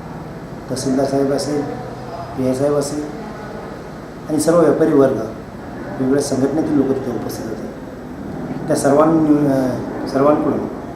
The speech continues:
एक निर्णय घेण्यात आला की सिन्नर शहर शुक्रवार, शनिवार, रविवार ह्या तिन्ही दिवस दोन आठवड्यासाठी पूर्णत्व बंद ठेवायचा निर्णय घेतला आहे. त्यामध्ये फक्त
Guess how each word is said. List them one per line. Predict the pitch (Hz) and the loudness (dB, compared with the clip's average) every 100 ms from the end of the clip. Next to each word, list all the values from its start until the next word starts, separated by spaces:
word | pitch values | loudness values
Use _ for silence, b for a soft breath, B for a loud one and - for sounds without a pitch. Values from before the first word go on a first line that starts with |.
| - 131 | -10 -6
एक | - | 2
निर्णय | 143 160 | 4 6
घेण्यात | 160 123 107 | 6 4 0
आला | 95 - - - - - - - - - - - | -6 -8 -12 -12 -12 -12 -12 -14 -14 -14 -10 -4
की | 139 | 2
सिन्नर | 139 143 160 | 6 6 6
शहर | - 135 110 - - - - - - - - - - | 2 0 -2 -6 -12 -12 -12 -12 -12 -12 -14 -12 -8
शुक्रवार, | 139 127 147 160 - - - - - - | -4 2 6 6 4 -4 -12 -12 -12 -6
शनिवार, | - 135 139 127 113 - - - - - - | 2 6 6 4 0 -8 -10 -12 -10 -10 -4
रविवार | 120 135 135 101 98 - - - - - - | 4 6 6 2 -4 -10 -14 -14 -14 -8 2
ह्या | 143 | 2
तिन्ही | - 139 151 180 | 4 4 6 6
दिवस | 143 113 - - - - - - - - - - - - - | 4 2 -2 -6 -8 -10 -10 -12 -12 -14 -14 -14 -14 -12 -2
दोन | 123 156 | 4 6
आठवड्यासाठी | 143 131 135 131 - - - - - - - - | 6 6 4 2 -2 -4 -8 -10 -10 -10 -8 0
पूर्णत्व | 139 135 143 | 2 2 2
बंद | 127 127 120 | 4 4 2
ठेवायचा | 117 110 | -4 -6
निर्णय | 107 104 104 | -6 -6 -6
घेतला | 101 95 - | -8 -10 -12
आहे. | - - - - - - - - - | -12 -14 -14 -14 -14 -14 -14 -10 0
त्यामध्ये | 123 135 135 - | 2 4 2 2
फक्त | 175 175 - | 0 0 -2